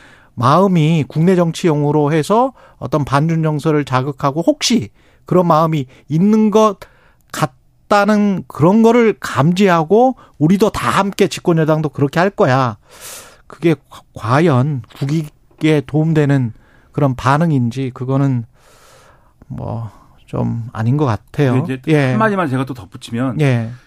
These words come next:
Speaker 2: 그러니까는 이 중국하고 반대쪽에 서 있는 국가 또는 세력이 하나로 쭉 뭉쳐가지고 동일한 행동을 하고 있을 때는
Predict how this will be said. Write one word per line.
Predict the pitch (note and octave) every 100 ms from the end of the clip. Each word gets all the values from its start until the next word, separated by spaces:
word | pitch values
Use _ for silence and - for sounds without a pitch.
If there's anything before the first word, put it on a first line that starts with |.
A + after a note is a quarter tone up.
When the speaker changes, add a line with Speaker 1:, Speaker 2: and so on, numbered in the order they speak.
| _ _
Speaker 2:
그러니까는 | D3+ D3+ C#3+ - _ _ _
이 | E3 D#3 D3+ C#3
중국하고 | C3 D#3+ G3+ G#3+ F3+ F#3
반대쪽에 | - B2+ F3+ G#3 - F#3
서 | F3 F3
있는 | C#3+ C3 B2+ F#2+
국가 | - B2 - C#3+ G#2
또는 | E3 D3
세력이 | C3+ E3 A#2 C3
하나로 | B2+ G#3+ G3+
쭉 | - A#3+ C4 G#3+
뭉쳐가지고 | B2 - D3+ C3 A#2 A#2+
동일한 | C3 C3+ G3 F3+
행동을 | E3 D3 C3+
하고 | B2+ A2
있을 | G2+
때는 | F#2 G2 C3 A2